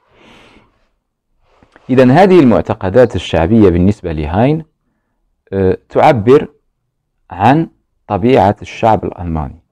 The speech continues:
آه، ولقد كانت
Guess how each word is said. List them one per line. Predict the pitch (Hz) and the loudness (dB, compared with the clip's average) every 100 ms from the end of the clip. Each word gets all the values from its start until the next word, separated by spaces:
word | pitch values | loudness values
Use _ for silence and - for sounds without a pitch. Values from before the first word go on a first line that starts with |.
| _ _ _ _ _ _ _ _ _ _ _ _ - | _ _ _ _ _ _ _ _ _ _ _ _ -6
آه، | 92 - | -4 -4
ولقد | - 101 113 117 117 | 0 2 2 2 -2
كانت | - 185 160 131 | 0 0 2 0